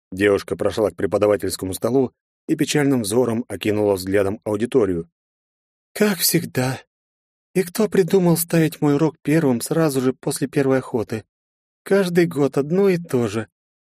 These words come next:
тяжело вздохнула она, опустив голову. Резко выдохнув, девушка достала небольшой кругляш, подала в него ману.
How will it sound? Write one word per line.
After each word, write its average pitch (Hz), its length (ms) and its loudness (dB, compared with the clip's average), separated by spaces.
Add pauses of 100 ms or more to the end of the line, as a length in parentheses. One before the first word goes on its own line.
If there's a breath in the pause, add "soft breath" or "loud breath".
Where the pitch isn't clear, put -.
тяжело 101 340 2
вздохнула 98 500 0
она, 113 200 2
опустив 95 420 -4
голову. 95 460 0 (680)
Резко 98 360 0
выдохнув, 117 420 -2 (460)
девушка 160 360 0
достала 110 460 2
небольшой 98 420 -2
кругляш, 110 540 -2 (220)
подала 143 340 0
в 131 60 0
него 127 200 4
ману. 87 400 -4